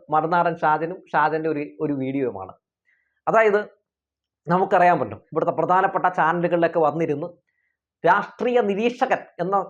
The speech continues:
കുപ്പായമൊക്കെ ഇട്ട് ഈ ശങ്കരൻ വക്കീൽ വലിയ രീതിയിൽ ഇവിടുത്തെ അരാഷ്ട്രീയവാദികളെ, അതുപോലെ തന്നെ സംഘപരിവാരങ്ങളെ, സംഘികളെയൊക്കെ വെളുപ്പിച്ചുകൊണ്ടിരിക്കുകയായിരുന്നു. വാ തുറക്കുന്നത് മുഴുവൻ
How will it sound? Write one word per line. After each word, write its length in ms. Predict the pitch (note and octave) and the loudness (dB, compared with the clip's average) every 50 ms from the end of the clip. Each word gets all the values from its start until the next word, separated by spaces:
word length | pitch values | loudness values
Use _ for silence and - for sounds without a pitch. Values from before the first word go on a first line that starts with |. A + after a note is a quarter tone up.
| - - | -8 -12
കുപ്പായമൊക്കെ 520 | D#3+ C#3+ - G3+ G3 G3+ G3+ G3+ - E3+ | -12 -2 2 4 4 4 4 2 2 0
ഇട്ട് 220 | E3+ C#3+ - F#3 F3+ - - _ _ _ _ _ _ - | -4 -4 -4 -8 -8 -8 -14 _ _ _ _ _ _ -4
ഈ 280 | F3 F#3 F#3 F#3 - - | -4 -4 -4 -6 -6 -6
ശങ്കരൻ 320 | F3 E3 F3 G3 G3 G3+ | -4 -2 0 2 2 2
വക്കീൽ 340 | F#3+ F3 F3 - E3+ D#3+ B2+ A2+ - - - _ _ _ _ _ _ _ _ - | 2 0 -2 -2 -4 -4 -4 -6 -12 -18 -20 _ _ _ _ _ _ _ _ 0
വലിയ 260 | E3 F3+ F#3+ A#3 A#3 | 0 2 2 2 2
രീതിയിൽ 400 | G#3+ G3+ G3+ F3 G3+ G3 F#3 F#3 F3+ - _ _ _ _ - | 2 2 0 0 2 0 0 0 -2 -6 _ _ _ _ -4
ഇവിടുത്തെ 220 | D#3 F#3 F#3 F#3+ | -2 0 2 2
അരാഷ്ട്രീയവാദികളെ, 880 | D#3+ D#3+ F3 F#3 F#3 - - G3+ F#3+ F3+ D#3+ D#3+ D#3+ D#3 D#3+ D#3 D3+ D3+ - - _ _ - | 2 2 2 0 0 -2 0 2 2 2 2 2 0 0 -2 -2 -2 -6 -8 -14 _ _ -2
അതുപോലെ 280 | D3 E3+ F3 E3 - | 0 2 2 2 2
തന്നെ 140 | D#3+ D#3+ D#3+ | 0 -2 -2
സംഘപരിവാരങ്ങളെ, 1000 | D#3 - E3 E3+ F3 E3+ A#3 A3+ F#3 F3 E3 D#3+ D3+ D3 D3+ D3 C#3+ C#3+ C#3+ D3 - - _ _ _ | -2 -2 -2 -2 2 2 2 2 4 2 2 2 2 2 2 0 -4 -6 -8 -8 -10 -14 _ _ _
സംഘികളെയൊക്കെ 640 | _ - E3 E3 F3 F3+ G#3 G3+ G3 F3+ E3 E3 D#3+ | _ -4 -2 -2 -2 -2 0 2 2 2 2 2 -2
വെളുപ്പിച്ചുകൊണ്ടിരിക്കുകയായിരുന്നു. 960 | C#3+ C#3 D3+ D3+ E3+ D#3 E3+ E3 D#3 D3 B2 B2 - B2+ A2+ G#2+ - - _ _ _ _ _ _ _ _ _ _ _ _ - | -2 -2 -2 -4 -6 -4 -4 -4 -4 -4 -6 -8 -8 -8 -8 -8 -10 -16 _ _ _ _ _ _ _ _ _ _ _ _ 2
വാ 180 | D#3 E3+ G3 | 2 4 4
തുറക്കുന്നത് 460 | G3+ G3+ F#3+ F3+ F#3+ G3 G3 F#3 G3 F#3 | 4 2 0 0 0 -2 0 0 -2 -2
മുഴുവൻ 360 | E3+ D#3+ D#3+ F3 F3 F#3 G3 | -2 -2 -2 0 0 0 -2